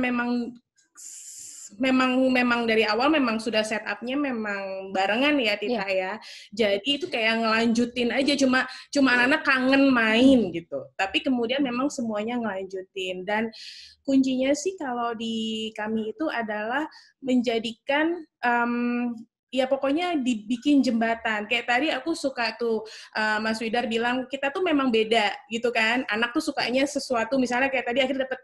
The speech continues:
Speaker 1: dapet irisan sama-sama main sepeda. Padahal yang satu sebenarnya bukan, nggak suka olahraga, cuma, eh, seneng main sepeda aja.
Speaker 2: Hmm.
Speaker 1: Nah, kalau di rumah juga gitu. Jadi misalnya saya suka main game, anak-anak suka main game.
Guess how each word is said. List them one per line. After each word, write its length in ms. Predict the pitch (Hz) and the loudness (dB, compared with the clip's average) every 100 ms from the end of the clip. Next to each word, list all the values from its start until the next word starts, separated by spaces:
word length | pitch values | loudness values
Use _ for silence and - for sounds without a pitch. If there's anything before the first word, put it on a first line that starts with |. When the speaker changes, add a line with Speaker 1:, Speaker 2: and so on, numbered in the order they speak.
| - | -4
Speaker 1:
dapet 240 | 220 247 247 | -4 -4 -2
irisan 480 | 254 254 311 294 277 | -2 0 2 4 2
sama-sama 540 | 269 240 240 240 240 | 0 -4 -2 -2 0
main 160 | 240 240 | 0 -2
sepeda. 560 | 240 233 233 233 262 - | -4 -4 0 2 0 0
Padahal 240 | 233 285 | 0 0
yang 60 | 247 | 0
satu 80 | 285 | 0
sebenarnya 240 | 302 349 | 0 2
bukan, 200 | 302 240 | 0 0
nggak 160 | 226 196 | 0 -4
suka 160 | 220 185 | -2 -2
olahraga, 560 | 185 196 262 311 285 285 | 0 0 0 2 2 0
cuma, 320 | - 233 220 220 - - - | -2 0 0 -2 -16 -18 -4
eh, 180 | 196 208 208 | 0 0 -2
seneng 320 | - 240 226 | -2 0 0
main 160 | 214 | 0
sepeda 400 | 220 - 214 202 | -2 -4 -2 -2
aja. 320 | 214 233 240 233 | 0 0 0 -2
Speaker 2:
Hmm. 80 | - - - | -6 -18 -8
Speaker 1:
Nah, 320 | 233 226 226 226 | -6 -2 -2 0
kalau 140 | 233 | 0
di 100 | 233 | 0
rumah 220 | 247 262 349 | 0 0 0
juga 240 | 262 233 | 0 -2
gitu. 560 | 226 254 _ 247 226 226 | -2 -6 _ -2 -2 -2
Jadi 240 | 226 262 | -2 0
misalnya 560 | 262 262 233 247 285 285 - _ _ _ | 0 0 -2 0 0 0 -8 _ _ _
saya 240 | - 285 | 0 0
suka 160 | - 285 | 0 -2
main 320 | 240 220 208 | 0 -2 0
game, 400 | 208 220 208 185 185 | 2 2 0 -4 -6
anak-anak 240 | 190 226 | -4 -6
suka 240 | - 254 | -6 -4
main 320 | 233 214 202 190 | -2 -2 -2 0
game. 400 | 208 196 180 | 0 0 -4